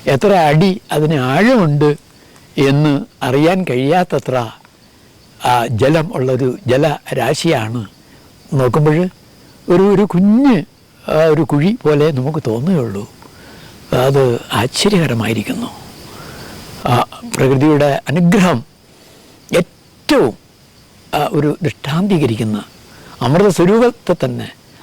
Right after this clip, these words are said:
അമൃതജലമായിട്ട് കാണിക്കുന്ന ഒന്നാണ്. അപ്പോൾ ഇത്രയും ആഴമേറിയ ഒന്ന്, അതിൻ്റെ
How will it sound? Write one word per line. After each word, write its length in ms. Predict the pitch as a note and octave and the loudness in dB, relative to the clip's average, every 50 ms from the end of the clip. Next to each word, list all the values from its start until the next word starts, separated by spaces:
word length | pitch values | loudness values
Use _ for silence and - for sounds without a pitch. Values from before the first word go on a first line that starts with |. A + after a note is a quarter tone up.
| - | -6
അമൃതജലമായിട്ട് 720 | - B2+ C#3+ F3+ F3 D3+ D#3 D3 D3+ E3+ F3+ F#3 F3+ D#3+ D#3+ C#3 | -4 -2 0 2 2 2 2 2 2 2 2 0 0 0 0 -2
കാണിക്കുന്ന 420 | C3+ B2 A#2+ B2 A#2+ B2+ A#2+ A#2 A2 G2 G2 - - | -2 -2 -4 -4 -4 -4 -6 -6 -8 -10 -12 -14 -12
ഒന്നാണ്. 340 | - A2+ - F3+ D#3+ - - - - - - - - - - - | -8 -8 -8 -8 -10 -14 -20 -20 -20 -20 -20 -20 -20 -20 -20 -12
അപ്പോൾ 140 | - - A3+ G#3+ | -2 0 0 0
ഇത്രയും 360 | F3 - B3 C4 B3+ B3 A#3+ - F3 E3+ F#3 | 2 2 2 2 2 2 2 2 2 2 2
ആഴമേറിയ 880 | F#3+ A3 B3 B3+ B3 A#3+ A3+ G#3+ G3+ F#3+ F#3 F3+ F3+ F3+ F3+ F3 E3+ D#3+ E3+ F#3 - - - F3 D#3+ | 2 2 2 2 2 2 2 2 2 2 0 0 2 2 2 2 2 0 0 -4 -6 -6 -6 -4 -4
ഒന്ന്, 280 | C3+ A#2 A#2 A#2 B2 A#2+ G#2+ - - - - - - - - - - - - - - | -4 -4 -6 -8 -8 -10 -10 -14 -18 -20 -20 -20 -20 -20 -20 -20 -20 -20 -14 -6 -2
അതിൻ്റെ 260 | D#3+ F3 G#3+ G3+ | 0 2 4 2